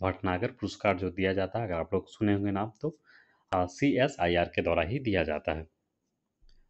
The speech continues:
चलिए आगे बढ़ते हैं, नेक्स्ट देखते हैं। सात मई दो हज़ार चौबीस को, सात मई दो हज़ार चौबीस को बिहार में संपन्न लोकसभा के तीसरे चरण के मतदान में मतदान का प्रतिशत कितना रहा?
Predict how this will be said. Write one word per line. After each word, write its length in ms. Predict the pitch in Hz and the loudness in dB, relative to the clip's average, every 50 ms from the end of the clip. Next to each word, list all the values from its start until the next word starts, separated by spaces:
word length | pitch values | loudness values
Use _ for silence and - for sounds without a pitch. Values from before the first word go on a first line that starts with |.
| _ _ _ _ _ _ _ - | _ _ _ _ _ _ _ -2
चलिए 200 | - 120 92 87 | 0 2 2 2
आगे 160 | 82 87 95 | 2 2 4
बढ़ते 260 | 101 104 101 - 143 | 4 2 2 2 -4
हैं, 160 | 139 143 131 | -4 -4 -2
नेक्स्ट 280 | 113 104 123 - - - | -2 -2 -2 -2 -2 0
देखते 240 | 120 113 113 - 117 | -2 0 2 0 0
हैं। 180 | 120 135 147 - - _ _ _ _ _ _ _ _ _ _ _ _ _ | 0 0 -4 -8 -18 _ _ _ _ _ _ _ _ _ _ _ _ _
सात 420 | - - - 117 120 151 156 - 147 | -10 0 4 6 6 6 4 4 2
मई 220 | 117 110 110 120 131 | 4 4 4 4 4
दो 120 | 113 104 | 2 2
हज़ार 200 | 95 92 95 92 90 | 2 4 2 2 2
चौबीस 360 | - - 101 95 123 135 127 | 4 4 4 6 4 2 2
को, 380 | - - - 85 85 98 135 139 - _ _ _ _ _ _ _ _ _ - | -2 0 0 2 2 0 -4 -8 -14 _ _ _ _ _ _ _ _ _ -20
सात 560 | - - - - _ - 90 101 - - 101 | -18 -10 -10 -4 _ 2 2 2 2 0 -2
मई 200 | 92 87 87 95 | 0 0 0 0
दो 200 | 104 104 98 90 | 0 2 2 2
हज़ार 160 | 92 92 90 | 2 2 0
चौबीस 320 | 90 - 98 90 101 101 - | 0 0 0 2 2 0 0
को 120 | - 104 92 | -2 -2 -2
बिहार 480 | 90 98 98 90 85 95 104 117 123 | 2 0 0 0 0 0 0 2 2
में 140 | 113 101 98 | 2 0 0
संपन्न 680 | 90 - - 113 104 101 98 98 - 127 110 92 85 85 - _ _ _ _ _ _ _ _ _ _ | 0 0 0 0 2 2 0 4 4 6 6 6 0 -2 -8 _ _ _ _ _ _ _ _ _ _
लोकसभा 560 | - 113 131 151 156 151 - - 98 92 98 104 | 6 8 8 8 8 4 0 0 0 2 2 0
के 120 | - - 101 - - _ _ | 0 -2 -4 -4 -10 _ _
तीसरे 360 | 135 143 151 147 - 147 156 | 4 4 4 4 2 0 0
चरण 300 | 156 - 113 95 87 85 85 | 2 2 2 2 2 2 0
के 160 | - - 101 | -4 -4 -4
मतदान 500 | 87 87 85 - - 90 95 92 101 110 117 110 | -2 -2 -2 -2 0 4 4 4 4 2 0 -2
में 260 | 101 87 80 80 80 _ _ _ _ _ _ _ _ _ - | -2 -2 -2 -4 -8 _ _ _ _ _ _ _ _ _ -2
मतदान 500 | 104 104 104 - 107 98 101 104 117 120 | 0 0 0 0 2 4 4 4 4 2
का 140 | 113 113 | 0 -2
प्रतिशत 560 | 104 - - 101 92 - - 104 - - 120 - | -4 2 0 0 0 2 -4 -4 -4 -4 -8 -4
कितना 320 | - 110 - 107 107 104 | -6 -4 0 2 2 4
रहा? 200 | 92 82 76 78 | 4 2 0 0